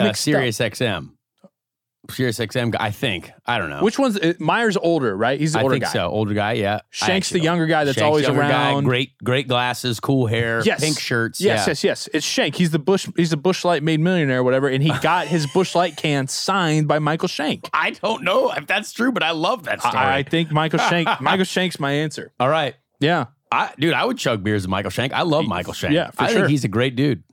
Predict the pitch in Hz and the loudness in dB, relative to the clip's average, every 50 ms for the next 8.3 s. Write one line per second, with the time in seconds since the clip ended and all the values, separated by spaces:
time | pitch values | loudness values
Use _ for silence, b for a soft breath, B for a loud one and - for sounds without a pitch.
0 | _ - - - - 202 214 - - - 156 156 180 - - 147 185 208 180 160 | _ -12 -4 0 2 2 2 2 2 2 2 2 2 2 0 0 0 0 0 -2
1 | - - 160 160 - - 120 - - - 135 - 113 - - 196 190 123 107 - | -2 -2 -2 -2 -2 -4 -6 -6 -4 -4 -4 -4 -2 0 0 2 2 4 2 2
2 | - 160 165 165 - 175 165 165 147 147 139 131 127 117 135 160 170 151 156 147 | 2 0 -2 -2 0 0 0 2 2 2 2 2 2 0 0 2 2 0 0 -2
3 | 131 127 135 139 143 151 143 156 160 151 165 175 165 135 160 202 247 233 202 107 | 0 0 2 2 2 2 2 2 2 2 0 0 0 0 0 -2 -2 -2 -4 -4
4 | 92 110 180 190 165 160 - 143 - 175 170 160 160 143 - 143 131 135 139 135 | -2 0 2 2 2 0 0 0 2 2 4 4 2 2 2 2 2 2 2 0
5 | 131 120 110 104 98 92 90 90 - - 127 123 123 123 127 127 135 139 135 b | 0 -2 0 -2 -2 -4 -6 -8 -6 -4 -2 0 0 2 2 2 0 0 -2 b
6 | b b b b b - 143 170 190 190 180 175 143 120 - - - 165 196 208 | b b b b b 0 0 2 2 2 0 0 -2 -4 -6 -4 -2 -2 0 0
7 | 175 131 117 98 - 110 104 98 85 90 92 90 87 82 92 95 87 82 82 78 | 0 0 -2 -2 -2 -2 -2 -2 -2 -2 -2 -2 -2 -2 -2 -4 -4 -4 -6 -4
8 | 82 85 98 117 123 | -2 -2 -2 -2 -4